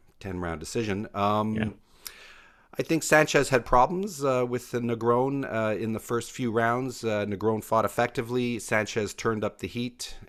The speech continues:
Speaker 1: in the last couple of rounds. He had to. He didn't want another ten round decision that was sort of
Speaker 2: Mm-hmm.
Speaker 1: dull, if you will. Um, I think he moves on. He doesn't shoot forward. He's not, he hasn't got anyone talking about it, um,
Speaker 2: No.
Speaker 1: really.
Speaker 2: No.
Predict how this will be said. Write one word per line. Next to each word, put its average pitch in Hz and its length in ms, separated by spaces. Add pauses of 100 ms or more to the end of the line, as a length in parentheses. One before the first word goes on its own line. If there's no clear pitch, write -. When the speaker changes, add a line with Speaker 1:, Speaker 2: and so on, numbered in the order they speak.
Speaker 1:
in 95 60
the 92 80
last 104 300
couple 104 240
of 95 80
rounds. 110 640
He 95 180
had 110 280
to. 95 240
He 95 140
didn't 110 200
want 101 160
another 90 240
ten 98 280
round 90 260
decision 92 400
that 78 120
was 82 120
sort 90 180
of 92 140
Speaker 2:
Mm-hmm. 87 120 (440)
Speaker 1:
dull, 107 260
if 92 160
you 90 80
will. 90 300 (840)
Um, 113 520 (760)
I 123 60
think 135 220
he 139 100
moves 135 240
on. 143 300
He 123 100
doesn't 123 280
shoot - 360
forward. 139 460
He's 101 160
not, 113 320 (400)
he 117 100
hasn't 120 180
got 117 140
anyone 107 300
talking 117 500
about 76 300
it, 90 180 (100)
um, 90 460
Speaker 2:
No. 95 200
Speaker 1:
really. 98 420
Speaker 2:
No. 98 240